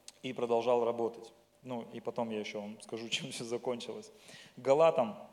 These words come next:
четвертая глава. И, пожалуйста, кто музыкант, может выйти.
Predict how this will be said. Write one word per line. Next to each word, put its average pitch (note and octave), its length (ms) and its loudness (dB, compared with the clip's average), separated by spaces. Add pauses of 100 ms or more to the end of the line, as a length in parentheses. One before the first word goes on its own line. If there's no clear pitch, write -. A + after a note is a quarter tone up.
(120)
четвертая C3+ 540 2
глава. A#2+ 580 4 (2250)
И, - 40 -20
пожалуйста, B2 540 2
кто A2+ 540 -2
музыкант, A2+ 580 -6
может A2 340 -12
выйти. G#2+ 300 -18